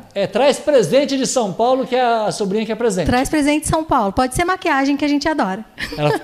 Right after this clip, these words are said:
Speaker 1: ela falou que você, você é uma, é uma maquiadora, maquiadora muito top.
Speaker 2: Ah, que chique, viu só?
Speaker 1: Você, é o teu trabalho e você é professora.
Speaker 2: Sim.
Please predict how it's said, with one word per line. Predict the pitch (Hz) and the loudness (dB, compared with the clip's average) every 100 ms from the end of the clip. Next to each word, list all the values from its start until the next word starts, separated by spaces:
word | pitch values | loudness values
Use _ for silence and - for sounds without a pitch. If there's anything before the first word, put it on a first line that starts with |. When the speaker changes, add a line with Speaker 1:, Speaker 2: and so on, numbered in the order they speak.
| - | 2
Speaker 1:
ela | 170 165 | 4 4
falou | 147 185 | 4 2
que | 185 | 4
você, | - 214 | 2 0
você | 165 170 160 | 0 -2 0
é | 196 | -2
uma, | 196 - - | -2 -8 -8
é | 175 | -4
uma | 170 | -2
maquiadora, | 165 214 214 190 156 190 196 190 - | -2 -4 -2 -2 2 2 2 0 -4
maquiadora | 165 190 196 160 180 | -4 -4 -4 -4 -2
muito | 180 190 190 | -2 -4 -6
top. | - - 160 - 135 101 85 _ - | -10 -2 -2 -2 -10 -12 -14 _ -8
Speaker 2:
Ah, | 254 247 240 | -4 -2 -2
que | 240 | 0
chique, | 233 - - 277 269 226 | 0 0 0 0 0 -4
viu | 208 240 | -2 -2
só? | - 392 508 - _ - | 0 -2 -4 -10 _ -18
Speaker 1:
Você, | 113 135 - | -12 -12 -8
é | - | -4
o | 151 | 0
teu | 170 165 | 0 2
trabalho | 180 147 151 214 | 2 2 2 2
e | |
você | 226 185 226 | 0 -2 -2
é | |
professora. | 220 240 233 277 - 190 127 | 0 0 0 0 4 4 4
Speaker 2:
Sim. | 123 320 294 | 2 0 0